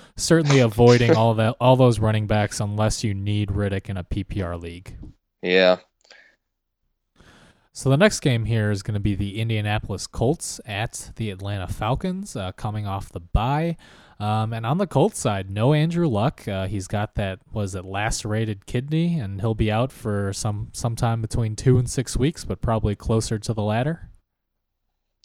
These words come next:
Speaker 2: Yeah, do you, is, is he worth a drop now? I mean, it, he's gonna be back for what, maybe, like,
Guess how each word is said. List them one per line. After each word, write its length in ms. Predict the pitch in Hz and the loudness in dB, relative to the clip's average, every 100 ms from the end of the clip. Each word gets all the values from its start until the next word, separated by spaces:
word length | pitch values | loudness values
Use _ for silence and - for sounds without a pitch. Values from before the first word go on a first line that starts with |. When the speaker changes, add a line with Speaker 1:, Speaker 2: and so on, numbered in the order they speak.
| - | 2
Speaker 2:
Yeah, 240 | 131 180 | 6 4
do 120 | 139 | 2
you, 120 | 170 | -2
is, 240 | 160 175 170 | -2 -4 -4
is 200 | - 156 | -8 -6
he 120 | 233 | 0
worth 200 | 247 233 | 0 0
a 60 | 196 | 0
drop 320 | 180 190 190 | 2 2 2
now? 360 | 196 196 190 - _ _ - | -2 -2 -2 -8 _ _ -10
I 80 | 151 | -4
mean, 180 | 160 160 | -4 -4
it, 180 | 151 - | -6 -8
he's 280 | - 196 165 | -8 -8 0
gonna 160 | 208 | 0
be 100 | 180 | 0
back 240 | 156 156 - | 4 4 4
for 160 | 151 | 0
what, 300 | 127 123 - | 2 2 0
maybe, 420 | 117 107 101 95 - - | -6 -8 -8 -10 -14 -4
like, 200 | 110 107 | -4 -4